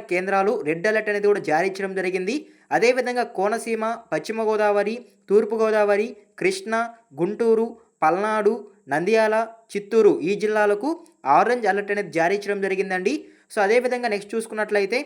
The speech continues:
అల్లూరి సీతారామరాజు, ఏలూరు, ఎన్టీఆర్, కర్నూలు, అనంతపురం,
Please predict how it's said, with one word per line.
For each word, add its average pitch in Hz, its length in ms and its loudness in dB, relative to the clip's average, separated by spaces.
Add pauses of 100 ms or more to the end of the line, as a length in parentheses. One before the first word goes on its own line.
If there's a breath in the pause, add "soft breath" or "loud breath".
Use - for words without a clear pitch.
(640)
అల్లూరి 233 400 2
సీతారామరాజు, 208 760 0 (480 soft breath)
ఏలూరు, 226 360 2 (420 soft breath)
ఎన్టీఆర్, 233 460 -2 (220)
కర్నూలు, 220 500 0 (360 soft breath)
అనంతపురం, 220 600 -2